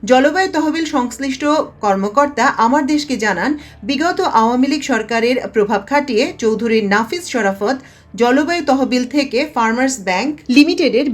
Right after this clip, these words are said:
বিভিন্ন শাখায় দুই হাজার আঠারো উনিশ ও দুই হাজার উনিশ বিশ অর্থ বছরে এক বছর মেয়াদে স্থায়ী আমানত হিসেবে পাঁচশো সাতানব্বই কোটি বাষট্টি লাখ বাহান্ন হাজার দুইশো বাহান্ন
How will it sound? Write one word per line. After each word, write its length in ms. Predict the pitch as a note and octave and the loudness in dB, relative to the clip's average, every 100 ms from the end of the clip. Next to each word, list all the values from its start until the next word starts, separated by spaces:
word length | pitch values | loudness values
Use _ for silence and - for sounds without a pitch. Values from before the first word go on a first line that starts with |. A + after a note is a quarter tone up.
| G#3+ | 0
বিভিন্ন 340 | B3+ D#4+ F4+ F#4 | 0 0 -2 -4
শাখায় 500 | - A#3 G#3+ A3+ A#3+ | -2 -4 -2 -2 0
দুই 140 | G#3+ A3+ | 0 -2
হাজার 220 | G#3 G#3 A3 | -2 0 0
আঠারো 280 | A#3 D4 E4 C#4+ | 2 2 4 4
উনিশ 220 | D4 F#4 B3 | 4 2 0
ও 40 | G#3+ | 0
দুই 160 | G#3+ G#3+ | 0 -4
হাজার 260 | G#3+ - G#3+ | 0 0 0
উনিশ 280 | C4 C#4+ F4 C4+ | 0 2 0 0
বিশ 180 | B3+ C4 - G#3 | 0 0 -2 -4
অর্থ 120 | G3+ A#3 | -2 0
বছরে 340 | D4+ D4 A3+ D4 - - - | -2 0 0 0 -2 -14 -4
এক 160 | A#3+ B3 A#3 | 0 0 0
বছর 280 | E4 F#4 D#4+ A3+ | 0 2 2 4
মেয়াদে 340 | G#3 G3+ B3+ | 2 2 0
স্থায়ী 380 | D4 - A#3+ C4+ D#4 | 0 -2 0 0 0
আমানত 360 | A3+ G#3+ G#3+ G#3 C4+ | -2 0 -2 0 0
হিসেবে 300 | D4+ G#3 B3+ D4 | 0 2 0 2
পাঁচশো 280 | G#3 G#3 A3+ | 0 0 -4
সাতানব্বই 580 | B3 A#3 C#4 C#4 D4+ D4 | -2 0 2 2 2 2
কোটি 300 | C#4+ C#4 E4+ - - - | 0 0 -2 -4 -14 0
বাষট্টি 560 | A3+ C4 - F4 E4+ C#4+ | 2 2 0 0 2 2
লাখ 240 | G3 A#3+ - G3 | 2 0 -4 -2
বাহান্ন 300 | A3 A3+ A#3+ B3+ | 2 2 2 2
হাজার 360 | C4 B3+ C#4+ D4 G#3 | 2 2 2 2 2
দুইশো 300 | A3+ A3 A#3+ | -2 0 0
বাহান্ন 300 | A3 B3+ C#4+ | 2 4 4